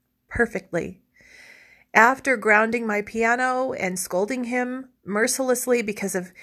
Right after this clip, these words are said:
hi-, his misbehavior, and for him to just be disobedient and to not be where my <laughs> fingers were, he didn't move around the way he should have to land under my fingers. <laughs>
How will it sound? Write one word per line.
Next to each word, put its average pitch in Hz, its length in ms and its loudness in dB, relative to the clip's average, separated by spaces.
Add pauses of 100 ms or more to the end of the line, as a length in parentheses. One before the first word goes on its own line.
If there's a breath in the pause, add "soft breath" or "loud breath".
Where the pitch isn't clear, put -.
(340 loud breath)
hi-, 196 320 4
his 190 200 -2
misbehavior, 311 960 2 (580 loud breath)
and 202 540 2
for - 180 -2
him 233 320 0
to 220 140 -6
just 190 300 -2
be 190 120 -4
disobedient 269 840 2
and 180 380 -4
to 175 400 0 (640 loud breath)
not 214 400 4
be 240 160 -2
where 226 180 8
my 196 180 0
<laughs> - 140 -8
fingers 285 500 0 (200)
were, 254 540 6 (220 loud breath)
he 285 220 2
didn't 240 340 0
move 196 180 -2
around 208 340 2
the 202 60 -6
way 185 100 0
he 175 140 -8
should 339 280 2
have 277 440 6 (400 loud breath)
to 220 280 2
land 220 640 2 (100)
under 311 260 2
my 254 200 2
fingers. 220 680 0 (460 loud breath)
<laughs> - 40 0